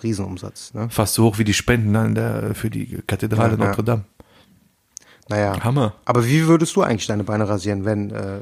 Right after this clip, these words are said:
Speaker 1: hier gibt's, äh, vier Möglichkeiten.
Speaker 2: <laughs>
Speaker 1: Warte, du musst eine aussuchen.
Speaker 2: Okay.
Speaker 1: Nassrasur,
Speaker 2: Mhm.
Speaker 1: Haarentfernungscreme,
Speaker 2: Uh.
Speaker 1: Epilierer
Speaker 2: Puh.
Speaker 1: oder, äh, Wachsstreifen, wenn du ein richtiger Mann bist.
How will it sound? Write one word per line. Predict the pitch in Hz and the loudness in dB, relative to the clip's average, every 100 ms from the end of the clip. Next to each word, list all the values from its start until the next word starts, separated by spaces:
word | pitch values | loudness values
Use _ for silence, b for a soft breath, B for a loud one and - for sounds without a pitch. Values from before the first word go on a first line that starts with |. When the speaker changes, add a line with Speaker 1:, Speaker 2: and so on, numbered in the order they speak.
| - - | -10 -6
Speaker 1:
hier | 107 131 | -2 0
gibt's, | 120 - | 0 0
äh, | 131 | 0
vier | 110 170 | 2 2
Möglichkeiten. | 151 151 113 - - - 90 - - | 4 2 0 -2 -4 -4 -10 -16 -20
Speaker 2:
<laughs> | - | -2
Speaker 1:
Warte, | 127 - 104 | 0 0 0
du | 117 | 2
musst | 139 | 2
eine | 123 147 131 | 4 4 4
aussuchen. | 123 123 104 120 82 _ - | 2 0 -4 -6 -10 _ -8
Speaker 2:
Okay. | 104 - 120 - B | -6 -4 -6 -8 B
Speaker 1:
Nassrasur, | 104 117 135 - 151 165 208 233 - _ _ - | 2 4 4 4 2 4 2 0 -8 _ _ -8
Speaker 2:
Mhm. | 110 104 165 - | -4 -2 -4 -4
Speaker 1:
Haarentfernungscreme, | - 131 110 151 - 151 156 151 - - 170 190 226 - _ _ _ _ - | 0 2 2 -4 -2 -2 0 -2 -6 -8 -4 0 -2 -4 _ _ _ _ -8
Speaker 2:
Uh. | 101 117 208 - - | -2 0 0 -2 -4
Speaker 1:
Epilierer | 131 - 120 110 170 170 190 214 - b b b b b _ - | -4 2 2 6 4 4 2 0 -6 b b b b b _ -10
Speaker 2:
Puh. | - 285 302 143 | 2 4 4 2
Speaker 1:
oder, | - 123 117 117 113 110 113 104 | 2 4 6 6 4 2 -2 -2
äh, | 92 | 0
Wachsstreifen, | 123 - - 95 92 - 92 | 0 2 -2 -4 -6 -10 -4
wenn | 104 | 2
du | 104 | 4
ein | 104 | 4
richtiger | 104 - 98 | 2 0 -2
Mann | 95 95 98 | -2 -6 -8
bist. | 95 - - | -10 -12 -20